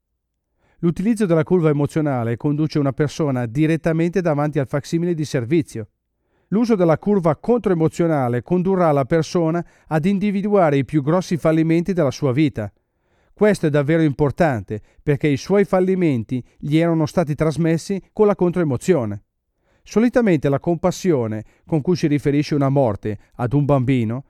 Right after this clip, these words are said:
è ciò che occlude completamente quella morte. Compassione riversata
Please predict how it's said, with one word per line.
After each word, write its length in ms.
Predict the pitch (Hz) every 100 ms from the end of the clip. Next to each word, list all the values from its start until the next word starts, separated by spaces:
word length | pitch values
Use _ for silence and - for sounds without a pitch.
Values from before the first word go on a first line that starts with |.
| _ _ _ -
è 160 | 156
ciò 280 | 156 190 175
che 120 | -
occlude 400 | 165 143 190 196
completamente 680 | 185 160 147 147 147 156 151
quella 180 | 143 131
morte. 520 | 131 143 95 - 101 _ _ _ _ _
Compassione 720 | - 160 175 - 185 170 147
riversata 800 | 139 135 123 - 160 165 -